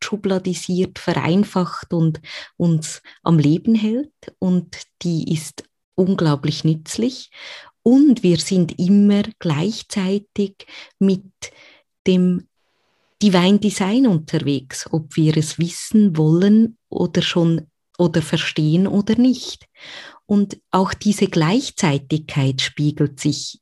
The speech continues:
i-, in der Frage oder in der, in, in unserem Gespräch wider. Also dieses Verstehen und Verstehen,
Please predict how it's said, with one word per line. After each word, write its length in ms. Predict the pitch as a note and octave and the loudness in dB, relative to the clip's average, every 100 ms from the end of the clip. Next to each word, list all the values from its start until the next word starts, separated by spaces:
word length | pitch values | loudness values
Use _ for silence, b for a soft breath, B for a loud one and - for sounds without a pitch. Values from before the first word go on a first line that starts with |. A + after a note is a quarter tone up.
| - | -12
i-, 300 | - - - | -8 -6 -2
in 160 | E3 D#3 | 2 2
der 100 | D3+ | 2
Frage 720 | - D3+ C#3+ C#3+ C#3+ D#3+ C#3+ | -2 -2 0 -2 -2 0 0
oder 260 | D3 D3+ D#3 | -2 -2 -2
in 200 | C#3 C3 | 0 0
der, 180 | C#3 C3 - _ _ _ _ _ _ _ _ _ | -2 -4 -8 _ _ _ _ _ _ _ _ _
in, 340 | - D#3 D3+ | -4 0 0
in 280 | - D3+ D3+ | 0 0 0
unserem 420 | D#3+ D#3 - D#3+ | 2 0 0 -2
Gespräch 640 | D#3 C#3 - D#3 F#3+ A#3+ - | 0 -2 -2 -2 -2 -2 -4
wider. 340 | C#3 C3 C#3 C#3 - _ | -6 -4 -4 -6 -10 _
Also 260 | - D#3 D#3 | -6 -2 -4
dieses 560 | D#3 D3+ C3 D#3 - B B B B B _ _ _ _ _ _ - - - _ | -4 -6 -2 -4 -4 B B B B B _ _ _ _ _ _ -20 -20 -20 _
Verstehen 960 | E3+ - - - E3+ E3 D#3+ D#3 D#3 _ - | -2 0 -2 0 2 6 6 4 0 _ 0
und 320 | F#3+ A#3+ B3+ | 4 4 2
Verstehen, 840 | - B3+ - - G3+ G#3 C#4 D#4 | -4 -4 -4 -4 -4 -2 -2 -4